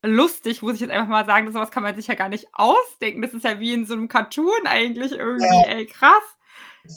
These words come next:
Speaker 2: Ja,
Speaker 1: Boah.
Speaker 2: aber, aber dann hab ich halt irgendwann gesagt, „Okay, ich nehme jetzt mal das Geld in die Hand“, hab mir einen guten gekauft, so einen Biotane-Gürtel und das ist sau-, äh, supergeil. Also da reißt er mich auch nicht rum, auch wenn's, also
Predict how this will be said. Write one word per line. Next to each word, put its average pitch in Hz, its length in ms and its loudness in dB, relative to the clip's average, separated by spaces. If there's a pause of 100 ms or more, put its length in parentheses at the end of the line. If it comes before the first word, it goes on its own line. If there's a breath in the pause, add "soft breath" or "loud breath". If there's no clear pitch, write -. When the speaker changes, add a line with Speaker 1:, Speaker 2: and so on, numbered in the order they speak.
(540 loud breath)
Speaker 2:
Ja, 233 220 8
Speaker 1:
Boah. 185 100 0 (100)
Speaker 2:
aber, 180 340 -2
aber 185 200 2
dann 175 260 -2
hab 208 100 2
ich 202 100 -6
halt 175 120 -2
irgendwann 180 280 -2
gesagt, 165 220 -4
„Okay, 185 200 -6
ich 180 100 -6
nehme 180 180 0
jetzt 185 140 -6
mal 170 100 0
das 156 140 -4
Geld 175 180 -2
in 156 80 0
die 143 100 -2
Hand“, 214 200 -4
hab 165 140 -6
mir 160 60 2
einen 151 80 0
guten 196 220 -6
gekauft, 175 380 -2
so 160 80 -8
einen 147 100 -4
Biotane-Gürtel 170 1080 -4 (280 soft breath)
und 165 400 4
das 170 280 -4
ist 160 160 -6
sau-, 160 240 2
äh, 156 120 -8
supergeil. 143 580 -4
Also 147 180 -2 (180)
da 156 120 2
reißt 143 340 0
er 175 80 -2
mich 165 180 -2
auch 139 80 -6
nicht 147 220 -6
rum, 160 160 0
auch 139 180 -8
wenn's, - 400 -8
also 147 280 -8